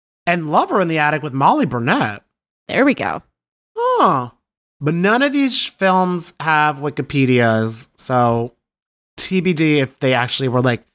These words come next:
Speaker 1: I don't
Speaker 2: Oh,
Speaker 1: know
Speaker 2: wow,
Speaker 1: where you
Speaker 2: that's
Speaker 1: could watch
Speaker 2: probably
Speaker 1: them
Speaker 2: bad.
Speaker 1: or where they were released on and everything like that. And in every photo, like, crime photo of her, the bitch is full on staring.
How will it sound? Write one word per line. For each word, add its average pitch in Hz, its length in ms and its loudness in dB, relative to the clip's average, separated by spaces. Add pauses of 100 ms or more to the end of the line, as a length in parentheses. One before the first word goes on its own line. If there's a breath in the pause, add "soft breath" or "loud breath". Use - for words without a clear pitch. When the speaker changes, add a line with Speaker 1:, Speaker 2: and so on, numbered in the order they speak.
(400)
Speaker 1:
I - 60 -2
don't - 60 4
Speaker 2:
Oh, 185 40 6
Speaker 1:
know 180 60 4
Speaker 2:
wow, 170 100 4
Speaker 1:
where 151 60 4
you - 80 2
Speaker 2:
that's 147 80 0
Speaker 1:
could 156 80 -2
watch - 80 2
Speaker 2:
probably 170 280 2
Speaker 1:
them 165 300 2
Speaker 2:
bad. 175 160 -14
Speaker 1:
or 135 340 2
where 139 240 0
they 135 140 2
were 131 520 0
released 135 440 0
on 165 100 4
and 175 80 0
everything 180 280 0
like 185 180 -2
that. 190 360 0 (300 soft breath)
And 175 100 -2
in 190 80 4
every 269 200 0
photo, 160 480 2
like, 151 180 -4
crime 131 320 0
photo 165 240 0
of 170 80 0
her, 180 220 2
the 151 160 -2
bitch 190 200 0
is 147 120 0
full 127 200 -2
on 117 180 0
staring. 95 520 -10